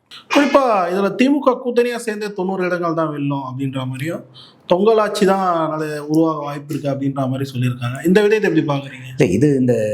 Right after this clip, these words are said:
Speaker 2: தொண்ணூறு, அவங்க விஜய் கூட ஒரு எழுவதுன்னு வர்றது, அதெல்லாம் வந்து தினமலர்ல வந்த ரிப்போர்ட் அது. அது வந்து நம்ம,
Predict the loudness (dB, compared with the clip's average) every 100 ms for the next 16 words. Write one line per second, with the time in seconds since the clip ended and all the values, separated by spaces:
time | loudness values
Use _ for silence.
0 | -2 -2 -4 -6 -2 0 2 2 0 2
1 | 0 -2 -4 -2 0 0 2 0 0 -2
2 | -2 -2 -2 -2 -4 -2 0 0 0 -2
3 | -2 0 0 0 0 0 -2 -6 -6 -6
4 | -6 -8 -10 -6 -4 -2 -6 -6 -12 -18
5 | _ -20 -20 -10 -2 2 4 4 4 4
6 | 4 4 2 0 -4 -4 -6 -6 -6